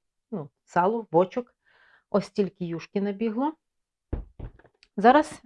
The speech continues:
е, наше завдання лише обкачати у спеціях, от дати йому ще одну добу промаринуватися у холодильнику і лише тоді відправляти у морозильну камеру.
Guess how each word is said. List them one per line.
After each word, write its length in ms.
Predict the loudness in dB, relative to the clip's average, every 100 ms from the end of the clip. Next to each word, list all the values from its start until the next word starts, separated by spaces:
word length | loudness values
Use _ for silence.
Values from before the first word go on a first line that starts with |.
| -8
е, 160 | -4
наше 280 | -2 -2 0
завдання 480 | 0 2 0 0 -2
лише 280 | -4 -2 -2
обкачати 680 | 0 -6 -4 -6 -4 -6 -4
у 220 | -4 -4
спеціях, 680 | -6 0 0 2 0 0 -2 _ _ _ -20 -20 _
от 160 | -4 4
дати 300 | 4 6 4
йому 200 | 4 -2
ще 220 | 0 0
одну 300 | 0 -4 -4
добу 380 | -4 0 -2 -2 _ -20 -20 _
промаринуватися 920 | 2 4 4 4 2 2 0 -4 -10 -6
у 120 | -4
холодильнику 840 | -2 -4 2 0 0 -4 -4 -4 -6 _ -6
і 320 | 0 2 2
лише 320 | -2 -4 -6
тоді 340 | -6 -6 -4 -4
відправляти 720 | -6 -4 0 2 2 0 -2
у 320 | 0 0 0
морозильну 560 | 0 -2 0 0 0 -2
камеру. 480 | -2 -2 -2 -6